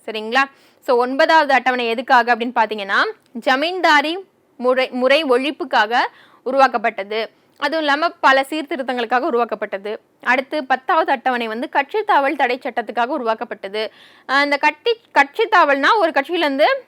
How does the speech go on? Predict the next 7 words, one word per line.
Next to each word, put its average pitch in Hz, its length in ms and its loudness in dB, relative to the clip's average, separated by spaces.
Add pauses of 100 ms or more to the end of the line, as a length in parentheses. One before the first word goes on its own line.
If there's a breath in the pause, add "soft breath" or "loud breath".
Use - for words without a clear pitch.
(220)
அவங்க 262 240 2
எல்லாமே 277 360 2
பார்த்துட்டு, 269 400 0
அதை 247 460 0
பத்தி 262 200 -6
புரிஞ்சுக்கிட்டு, 294 520 -8
தெரிஞ்சுக்கிட்டு, 269 580 -2